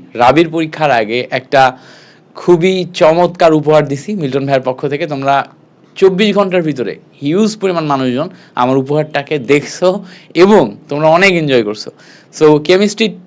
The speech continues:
টপ হান্ড্রেডের পঁয়ত্রিশটা কেমিস্ট্রি ক্লাস, মানে টপ হান্ড্রেড কোর্সের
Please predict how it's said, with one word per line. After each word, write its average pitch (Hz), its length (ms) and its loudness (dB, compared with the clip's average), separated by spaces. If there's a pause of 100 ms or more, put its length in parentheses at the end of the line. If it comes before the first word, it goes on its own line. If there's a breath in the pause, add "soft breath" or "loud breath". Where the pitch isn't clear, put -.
টপ 202 260 6
হান্ড্রেডের 208 560 2
পঁয়ত্রিশটা 196 960 2 (260)
কেমিস্ট্রি 208 460 0
ক্লাস, 120 420 -4
মানে 120 160 -14
টপ 135 160 -2
হান্ড্রেড 160 400 -2
কোর্সের 165 420 -4